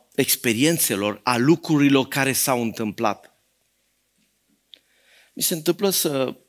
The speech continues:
uh, pentru că la nivelul comunității regionale, uh, supraveghez, uh, uh, slujitorii care dau examen pentru promovare, diacon, prezbiteri,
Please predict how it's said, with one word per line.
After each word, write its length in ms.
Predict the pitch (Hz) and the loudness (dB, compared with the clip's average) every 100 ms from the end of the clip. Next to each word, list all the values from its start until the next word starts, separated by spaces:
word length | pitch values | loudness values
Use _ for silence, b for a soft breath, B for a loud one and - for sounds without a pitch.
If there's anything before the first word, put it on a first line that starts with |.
| _ | _
uh, 480 | - 120 110 107 107 - - - _ b b b b b _ - - | -10 -6 -4 -4 -6 -10 -18 -20 _ b b b b b _ -16 -10
pentru 220 | 139 127 | -8 -6
că 340 | 120 127 117 - _ _ _ | -4 -2 -2 -6 _ _ _
la 160 | - 131 | -2 0
nivelul 300 | 131 117 139 | 0 0 -2
comunității 600 | - 120 120 135 135 135 | -2 -2 -2 -2 -4 -2
regionale, 880 | 113 101 107 110 120 135 131 120 - _ _ _ _ | -2 -2 -4 -2 0 2 2 0 -4 _ _ _ _
uh, 440 | - 113 110 107 101 90 - _ _ _ _ _ _ _ _ _ _ _ _ _ | -8 -6 -4 -4 -6 -10 -18 _ _ _ _ _ _ _ _ _ _ _ _ _
supraveghez, 960 | - 139 131 120 113 98 139 131 101 | -10 -6 -2 0 0 2 0 0 -2
uh, 380 | 120 117 113 104 B B B B B B B B | -2 -2 -2 -6 B B B B B B B B
uh, 220 | - 107 110 | -8 -4 -4
slujitorii 680 | - 131 107 113 139 127 117 | -4 -4 -4 -4 -2 -2 -4
care 600 | 127 113 110 107 90 _ _ | -2 0 0 0 -4 _ _
dau 400 | 101 127 131 120 | -4 0 0 -2
examen 520 | 113 87 123 131 143 | -6 -4 -2 -2 -2
pentru 300 | 127 117 101 | -6 -8 -8
promovare, 720 | 98 104 98 95 113 131 117 87 | -10 -8 -6 -4 -2 -2 -4 -6
diacon, 460 | 95 113 127 117 | -2 -2 -2 -10
prezbiteri, 760 | 98 101 98 95 120 - - - | -10 -10 -10 -6 -8 -6 -12 -12